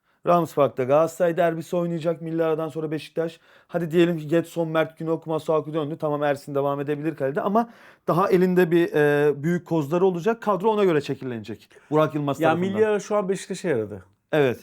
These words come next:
Speaker 2: Tam böyle kaos ortamı, tribünler belli, yönetim arasındaki problemler belli.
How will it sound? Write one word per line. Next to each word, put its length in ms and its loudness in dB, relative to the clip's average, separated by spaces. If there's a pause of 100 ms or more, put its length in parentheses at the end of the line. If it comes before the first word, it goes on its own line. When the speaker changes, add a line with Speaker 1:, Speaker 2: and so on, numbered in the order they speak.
Speaker 2:
Tam 280 0
böyle 220 0
kaos 400 2
ortamı, 720 -4 (140)
tribünler 680 -4
belli, 600 -2 (120)
yönetim 440 -4
arasındaki 380 -6
problemler 520 -2
belli. 440 -4